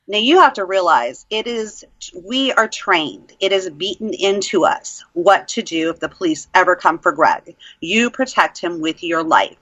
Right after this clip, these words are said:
You get him out the back window. You get him out the back door. You stand in front of the door and take the bullet if you have to.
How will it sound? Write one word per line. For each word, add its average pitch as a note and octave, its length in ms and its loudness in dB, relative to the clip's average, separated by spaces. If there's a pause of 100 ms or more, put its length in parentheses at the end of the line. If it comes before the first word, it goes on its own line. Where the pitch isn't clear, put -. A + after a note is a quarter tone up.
You D#3+ 240 -4
get F3 160 4
him D#3+ 100 2
out D3+ 160 6
the D#3 80 -6
back C#3+ 220 2
window. B3 280 -2
You F#3 180 -4
get D#3 140 -2
him D3+ 100 -2
out C3 160 2
the D3+ 80 -8
back D3+ 260 -2
door. A#3+ 260 2
You B3 260 0
stand A3+ 580 0
in G3 120 -2
front A3+ 260 2
of F#3+ 100 -4
the F3+ 80 0
door F3 300 2
and D#3+ 200 -4
take G3+ 320 -4
the G3 100 2
bullet E3 380 0
if D#3+ 180 -8
you E3+ 120 -2
have C#3+ 300 2
to. C#3 260 -6